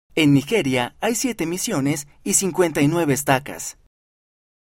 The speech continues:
Cuéntanos cómo adoras. Nos encantaría saber cómo adoras en el lugar donde vives. Envíanos una breve descripción de tu localidad, lo que haces en el día de reposo, tus actividades favoritas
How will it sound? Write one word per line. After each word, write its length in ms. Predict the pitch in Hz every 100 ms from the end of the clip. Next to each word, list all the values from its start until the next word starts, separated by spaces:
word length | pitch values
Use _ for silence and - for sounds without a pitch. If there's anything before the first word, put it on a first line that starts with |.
| _ _ _ _ _ -
Cuéntanos 540 | 220 240 247 220 -
cómo 340 | - 190 165
adoras. 560 | 135 135 120 98 - - _ _ _ _ _ _ _
Nos 180 | 180 185
encantaría 500 | 208 226 226 247 277
saber 360 | 226 151 151 147
cómo 240 | 156 151
adoras 460 | 180 160 135 143 151
en 120 | 165
el 100 | 165
lugar 320 | 143 139 127
donde 260 | 127 123 127
vives. 440 | 214 160 - - _ _ _ _ _ _
Envíanos 520 | 170 196 277 277 247
una 180 | 208 170
breve 300 | 160 165 139
descripción 640 | 123 120 175 - 196 160
de 80 | 143
tu 140 | 143 127
localidad, 560 | 117 120 117 113 101 - _ _ _
lo 180 | 143 143
que 160 | 147 143
haces 240 | 147 147
en 140 | 139
el 100 | 117
día 220 | 120 123 117
de 80 |
reposo, 500 | 127 139 196 214 110 - _ _ _ -
tus 200 | 175 156
actividades 680 | 147 139 123 127 120 117
favoritas 680 | 123 120 175 160 143 143